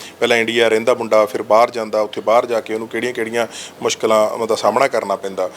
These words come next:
ਫਿਰ ਉਹਦਾ ਬੱਚਾ ਜਿਹੜਾ, ਉਹ ਬੱਚਾ ਕਿਸੇ ਪ੍ਰੋਬਲਮ ਨਾਲ ਜੂਝ ਰਿਹਾ ਹੁੰਦਾ, ਉਹਦੇ ਨਾਲ ਉਹ ਕਿੱਦਾਂ ਇਹ ਸਭ ਕੁਛ ਹੈਂਡਲ ਕਰਦੇ ਆ। ਤੇ ਇੱਕ ਬੱਚੇ ਦਾ ਉਹਦੇ ਮਾਂ ਪਿਓ ਲਈ ਪਿਆਰ, ਜਦੋਂ ਮਤਲਬ, ਅਹ, ਕੋਈ ਫੈਮਲੀਆਂ ਜਾਣਗੀਆਂ ਫਿਲਮ ਦੇਖਣ,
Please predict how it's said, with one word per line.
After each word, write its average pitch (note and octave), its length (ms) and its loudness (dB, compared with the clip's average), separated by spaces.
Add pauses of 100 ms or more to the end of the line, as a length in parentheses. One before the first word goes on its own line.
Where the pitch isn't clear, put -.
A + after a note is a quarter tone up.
(240)
ਫਿਰ B2 100 0
ਉਹਦਾ B2+ 280 4
ਬੱਚਾ B2+ 420 0
ਜਿਹੜਾ, A2+ 260 -2
ਉਹ A#2+ 100 -4
ਬੱਚਾ A#2 440 0
ਕਿਸੇ B2 360 -8
ਪ੍ਰੋਬਲਮ A#2+ 360 2
ਨਾਲ A#2 220 2
ਜੂਝ A2 220 -2
ਰਿਹਾ A#2+ 140 4
ਹੁੰਦਾ, G#2 280 0 (440)
ਉਹਦੇ C3 180 4
ਨਾਲ B2+ 180 2
ਉਹ B2+ 80 2
ਕਿੱਦਾਂ A2+ 280 -2
ਇਹ A2+ 80 -4
ਸਭ A2+ 160 0
ਕੁਛ - 220 -6
ਹੈਂਡਲ G#2+ 280 -2
ਕਰਦੇ G2 360 -2
ਆ। G2+ 60 2
ਤੇ G#2+ 180 -4
ਇੱਕ A2+ 480 0
ਬੱਚੇ B2 300 0
ਦਾ A#2+ 60 6
ਉਹਦੇ A2+ 120 2
ਮਾਂ A2 240 4
ਪਿਓ A#2 180 -2
ਲਈ A2+ 120 -2
ਪਿਆਰ, G#2+ 380 4 (300)
ਜਦੋਂ C#3 140 2
ਮਤਲਬ, C3 360 2
ਅਹ, B2 360 0
ਕੋਈ B2+ 220 -6
ਫੈਮਲੀਆਂ A#2 500 2
ਜਾਣਗੀਆਂ A#2+ 440 2
ਫਿਲਮ B2 280 0
ਦੇਖਣ, A#2 340 0